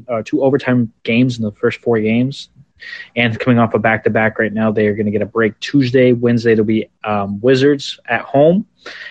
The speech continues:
and then they'll be traveling to Washington for the Wizards, uh, on Saturday.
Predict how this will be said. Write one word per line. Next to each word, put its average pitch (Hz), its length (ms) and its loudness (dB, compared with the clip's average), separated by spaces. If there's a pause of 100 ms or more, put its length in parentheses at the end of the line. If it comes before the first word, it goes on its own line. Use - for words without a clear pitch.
(120)
and 117 100 0
then 117 80 2
they'll 113 80 4
be 104 120 -2
traveling 110 420 0
to 107 80 2
Washington 104 600 0
for 104 160 -2
the 101 60 -2
Wizards, 98 540 -4
uh, 98 280 -8
on 98 120 -14
Saturday. - 540 -12